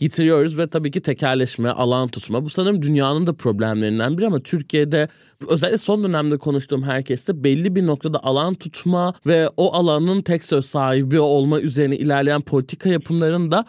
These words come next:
umuyorum yakın zamanda daha çok güvenerek ve daha çok severek onları da ora-, o kısımları da onarabileceğimize ben yürekten inanıyorum. İnanılmaz keyifli bir sohbetti benim için ve benim her konuma en son sorduğumda ortak bir sorum var. Biz burayı tüm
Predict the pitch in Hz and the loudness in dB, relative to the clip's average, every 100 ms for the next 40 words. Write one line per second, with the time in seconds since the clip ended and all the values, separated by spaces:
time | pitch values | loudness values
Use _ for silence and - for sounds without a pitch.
0 | - 170 190 196 160 190 165 151 151 185 | -2 0 2 2 0 -2 -2 0 0 -2
1 | 175 170 156 160 156 135 139 175 185 151 | -2 -2 -4 -4 0 0 2 0 -2 -2
2 | 147 - 156 - 143 170 208 - 156 156 | -2 -2 -4 -2 0 0 -2 -2 0 2
3 | 147 135 147 151 139 156 165 - 165 143 | 2 0 0 2 2 0 -4 -4 0 2
4 | 120 135 220 - 151 156 151 156 131 156 | 2 0 0 0 2 2 2 2 2 0
5 | 156 180 170 160 147 139 185 156 131 120 | 0 0 0 2 2 2 0 2 2 2
6 | 120 117 175 - 156 151 151 156 160 - | 2 0 -2 -2 2 2 2 2 0 0
7 | 160 120 110 113 - 113 107 113 - 113 | -2 0 -4 -8 -4 -4 -2 -4 -2 -2
8 | 117 131 226 190 151 - 190 202 185 208 | -2 -2 -2 0 0 0 0 0 0 0
9 | 208 151 123 120 160 165 - 113 - 170 | 0 0 -2 -2 -2 -2 -2 -6 -4 -2
10 | 139 90 87 156 120 143 131 - 185 - | -2 -2 -2 0 -2 -4 -4 -2 -2 -2
11 | 131 120 113 85 113 214 - _ _ _ | -2 0 0 -2 -2 -4 -4 _ _ _
12 | _ - 220 190 175 214 196 233 214 - | _ 0 0 2 2 2 2 0 -2 -2
13 | 220 214 202 | 2 2 0